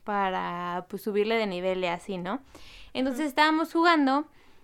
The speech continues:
Speaker 1: y resulta que lo matan. Entonces cuando lo matan se queda ahí como tiradito y no puede hacer nada más que arrastrarse poquito, ¿no? Para los que no conocen el juego.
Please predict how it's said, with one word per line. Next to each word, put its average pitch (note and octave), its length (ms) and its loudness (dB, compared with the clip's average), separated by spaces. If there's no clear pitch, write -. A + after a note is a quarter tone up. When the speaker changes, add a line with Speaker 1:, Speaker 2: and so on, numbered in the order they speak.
Speaker 1:
y C4+ 160 0
resulta C#4 720 4
que A#3+ 160 2
lo A3+ 140 0
matan. B3 440 4
Entonces G3+ 320 -4
cuando A3+ 280 -2
lo C4+ 140 0
matan D4 460 2
se B3+ 160 -2
queda A3+ 260 -2
ahí A3 200 0
como G3 520 0
tiradito A3 640 0
y C#4+ 80 0
no A3+ 160 0
puede A3+ 140 0
hacer A#3 240 -2
nada A3 300 2
más F#3+ 220 0
que F#3+ 260 -8
arrastrarse F#3+ 500 -4
poquito, F3+ 460 -12
¿no? B3 160 -4
Para A3 160 -10
los G3+ 140 -10
que A#3+ 160 -6
no B3+ 140 -2
conocen C#4 320 -6
el G#3+ 120 -12
juego. F#3 340 -4